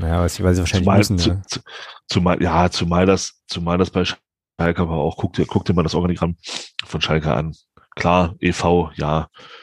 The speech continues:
Speaker 2: Das Einzige, was da nicht ausgliedert ist, ist die erste Männermannschaft. Alles andere ist auch ausgliedert. Die haben unter ihrem, unter ihrem E V haben die auch sieben G M B Hs.
Speaker 1: Hm.
Speaker 2: Sieben oder acht G M B Hs.
Speaker 1: Hm.
Speaker 2: Also hier von wegen, oh ja, E V, E V, E V. Nee, nee.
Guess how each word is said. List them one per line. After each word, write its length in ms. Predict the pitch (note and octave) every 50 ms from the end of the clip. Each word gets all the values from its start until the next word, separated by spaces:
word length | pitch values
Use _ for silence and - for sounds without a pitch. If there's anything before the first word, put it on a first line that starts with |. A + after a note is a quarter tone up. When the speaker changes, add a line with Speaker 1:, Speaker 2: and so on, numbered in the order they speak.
| - - - - - _
Speaker 2:
Das 140 | - E2 D#2
Einzige, 340 | D2 E2+ G2 G2+ G2+ G2 F#2
was 160 | F#2 F2 -
da 160 | - F2+ F2
nicht 160 | F#2 F#2+ F2+ -
ausgliedert 460 | - F2 - F#2 E2+ F2 F#2 E2 E2
ist, 100 | D#2+ D#2+
ist 140 | D#2+ - -
die 40 |
erste 220 | C2 C#2+ - - D#2+
Männermannschaft. 680 | D#2 D#2+ D#2+ D2 D2 C#2+ B1 - C#2+ C#2 - - - _ _
Alles 280 | - F2 F#2 F#2+ F#2+ -
andere 360 | D2+ E2+ F#2 F#2+ F2+ E2 E2+
ist 120 | - D2+ -
auch 140 | - E2
ausgliedert. 400 | - F#2 F2 - E2+ E2 D#2 D#2
Die 80 | E2+ F2
haben 120 | E2 F#2+
unter 260 | - G#2+ G#2+ G2+ G#2+ G2
ihrem, 340 | F#2+ G2+ F#2 F#2+ F#2 F2 - - - - - - - _ _ _ _ _ _ _ _ - _ _
unter 300 | - G2 G2+ G#2 G2 G#2+
ihrem 300 | F#2 D#2+ F#2 F#2+ F#2 D2
E 100 | D2 E2+
V 200 | - - F#2 F#2
haben 80 | F2+ E2+
die 100 | F2 C2+
auch 120 | E2 D#2
sieben 260 | D2+ - G2 G2 F#2
G 80 | E2+ F2
M 60 | D#2+
B 80 | D#2 C#2+
Hs. 420 | D2 D2 D2+ D2 - - - _ _ _ _ -
Speaker 1:
Hm. 220 | G2+ F#2 E2+ D2+ D2
Speaker 2:
Sieben 220 | - F#2+ F#2+ E2+
oder 140 | E2 D#2 -
acht 180 | - - - -
G 80 | D2
M 80 | D2+ D2+
B 80 | D2+
Hs. 260 | D2+ D2+ - - - -
Speaker 1:
Hm. 240 | - G2+ F#2 E2+ D2+ - - - - -
Speaker 2:
Also 160 | - F#2+ F#2+ F2+
hier 120 | G2 G#2
von 160 | - G#2 G2
wegen, 320 | F#2 F#2+ G2 G2+ G2+ G2 F#2+
oh 300 | F#2+ G2+ G2+ G#2 G#2+ G#2+
ja, 220 | G#2+ G#2 G#2 G#2
E 120 | E2 F#2+
V, 280 | F#2+ - F2+ F2+ F#2 C#2+
E 60 | E2+
V, 220 | E2 - E2+ E2 D2+
E 40 | D#2
V. 280 | - - D#2+ E2 D#2+
Nee, 180 | D#2+ E2+ E2 D#2+
nee. 240 | D2+ D#2 D#2 D#2